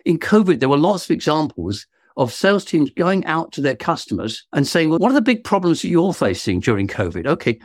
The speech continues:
how can we work together to alleviate your problems and, and, and ours at the same time?" And there were some lovely examples of, of, of just having those conversations help both survive. But if you go to a complex adaptive systems approach, you then say, "What's the interactions, the whole system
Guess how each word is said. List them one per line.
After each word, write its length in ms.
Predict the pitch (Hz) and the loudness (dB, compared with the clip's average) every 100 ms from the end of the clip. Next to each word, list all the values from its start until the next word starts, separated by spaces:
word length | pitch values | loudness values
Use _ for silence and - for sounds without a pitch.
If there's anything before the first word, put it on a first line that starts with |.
| - | -6
how 160 | - 262 | -2 0
can 180 | 285 | 4
we 80 | 262 | 4
work 240 | 214 196 185 | 4 0 0
together 540 | 156 180 170 185 - _ _ _ - | 0 2 0 -4 -10 _ _ _ -2
to 200 | 160 151 | 2 2
alleviate 460 | 139 170 156 131 160 | 4 2 2 2 2
your 160 | 196 | 2
problems 380 | 220 131 123 127 | 2 -2 -2 -2
and, 180 | 131 127 | 0 0
and, 300 | 120 127 135 | 0 -2 0
and 140 | 127 | 0
ours 200 | 113 110 | 0 0
at 60 | 110 | -4
the 80 | 107 | -6
same 260 | - 107 | -2 -2
time?" 380 | 110 143 120 - - | -2 -4 -4 -6 -4
And 80 | 160 | -2
there 60 | |
were 40 | 170 | 0
some 200 | 170 165 | 2 2
lovely 260 | 180 190 | 2 2
examples 400 | 175 - 147 139 | 0 0 -2 -2
of, 80 | 135 | -4
of, 320 | - 123 127 | -4 -4 -4
of 160 | - 123 _ _ | -4 -8 _ _
just 240 | 208 220 - | 0 0 0
having 260 | 190 233 | -2 2
those 160 | 220 185 | 0 0
conversations 720 | 175 160 151 165 165 - 95 | -2 -2 -2 -2 -2 -4 -6
help 380 | - 160 123 - | -2 -2 -2 -2
both 220 | 135 127 | -2 -2
survive. 640 | - - 117 180 113 - _ _ _ _ | -8 -8 -2 0 -2 -6 _ _ _ _
But 120 | 175 | -2
if 80 | 180 | 0
you 40 | 175 | 0
go 160 | 196 | 0
to 100 | 202 | 0
a 40 | 156 | -2
complex 520 | - 220 277 226 - | 0 0 2 0 -2
adaptive 380 | 117 - - 104 | -6 -6 -6 -6
systems 440 | - - - 92 | -4 -4 -4 -6
approach, 400 | 98 98 104 - | -4 -4 -4 -2
you 80 | 151 | 0
then 160 | 180 175 | 0 0
say, 240 | - 160 - _ | 0 -2 -6 _
"What's 320 | - 220 220 | -2 -2 -2
the 160 | - - | -2 0
interactions, 540 | 170 - 160 - 139 | 0 0 -4 -2 -2
the 100 | 131 | -2
whole 420 | 117 - 151 131 117 | -4 -4 -2 0 -2
system 480 | - - - 110 | 0 0 -2 -10